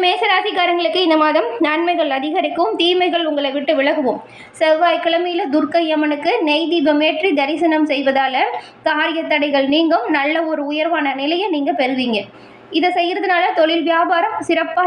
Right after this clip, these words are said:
இருக்கும். இதை தொடர்ந்து ஏழு செவ்வாய்க்கிழமை செய்யுங்க, நல்ல ஒரு உயர்வை நீங்க கண்கூடா காண்பீங்க. துர்க்கை அன்னையின் அருளால தொழில் வியாபாரம் சிறப்பான உயர்வுக்கு வரும், காரிய தடைகள் உங்களை விட்டு நீங்கும்.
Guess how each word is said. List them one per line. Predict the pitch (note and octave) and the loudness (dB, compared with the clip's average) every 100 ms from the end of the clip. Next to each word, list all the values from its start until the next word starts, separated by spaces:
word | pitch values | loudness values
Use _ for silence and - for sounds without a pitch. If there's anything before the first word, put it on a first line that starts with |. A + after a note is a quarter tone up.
| E4+ | 0
இருக்கும். | C#4 A3+ - - - - - - - - - - C4+ | -2 -6 -8 -14 -20 -20 -20 -20 -20 -20 -20 -2 0
இதை | C4+ C4+ | 0 2
தொடர்ந்து | C4+ D4 F4+ E4 A4 E4 D4 | 2 2 2 0 0 0 0
ஏழு | D4+ E4 | 0 0
செவ்வாய்க்கிழமை | D4+ D4 F#4+ F4 D#4+ D4+ D4 D4 | 0 2 2 2 2 2 0 2
செய்யுங்க, | D4+ D4+ G#4+ F#4+ | 2 2 0 0
நல்ல | C4 C#4+ C#4+ | -2 0 -2
ஒரு | C4+ C#4 | -2 0
உயர்வை | D#4+ E4+ F#4 E4 | 0 2 2 2
நீங்க | D4+ G#4 D4+ | 0 0 0
கண்கூடா | C#4 D4+ D#4+ E4 E4 | 0 0 2 0 0
காண்பீங்க. | C#4 A#3+ A#3 G#3+ - - - - - | -2 -2 -2 -2 -6 -16 -20 -10 -2
துர்க்கை | D4 D4 E4+ D#4+ | 0 2 0 0
அன்னையின் | D#4 D4+ C#4 | 0 0 0
அருளால | D4 D4 D4 - | 2 2 0 0
தொழில் | D#4 D4 D4 | 0 0 0
வியாபாரம் | D4+ D#4 E4+ F4 E4+ | 0 2 2 2 0
சிறப்பான | D4 C#4+ C#4 C#4 C4+ | -2 0 0 0 0
உயர்வுக்கு | D#4 D#4 E4 D#4 C#4+ | -2 -2 0 2 2
வரும், | F#4+ A4+ D4+ | 0 0 0
காரிய | C#4 C4+ C4 - | 0 -2 -4 -2
தடைகள் | C#4+ F#4 G#4+ C#4 | -2 0 -2 0
உங்களை | C#4+ C4+ C4 | 2 2 0
விட்டு | C4 D4+ B3+ | 0 0 0
நீங்கும். | G#3+ - | 0 -4